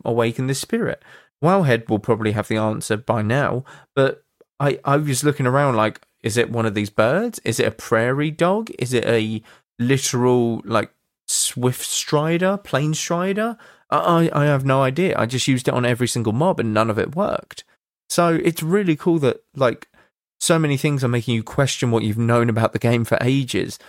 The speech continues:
and, uh, make you really look into things rather than just run around like a headless chicken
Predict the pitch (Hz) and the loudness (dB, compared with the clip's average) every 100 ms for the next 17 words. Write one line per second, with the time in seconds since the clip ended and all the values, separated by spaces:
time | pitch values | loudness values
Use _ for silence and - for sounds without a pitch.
0 | - _ _ 117 113 110 107 117 107 123 | -20 _ _ 0 2 2 2 0 2 0
1 | 123 - 120 110 113 127 120 110 110 110 | 0 -2 -4 0 2 2 2 2 0 0
2 | 120 120 117 - 92 82 92 - 107 101 | -2 -2 -4 -4 -4 -4 -8 -4 0 0
3 | 117 107 101 104 - - 117 110 104 104 | 0 -2 0 -2 -4 -8 0 2 2 2
4 | 104 104 104 104 107 104 107 104 - 113 | 2 0 0 0 2 0 0 -4 -4 -4
5 | - 101 107 104 | -4 -4 -2 -4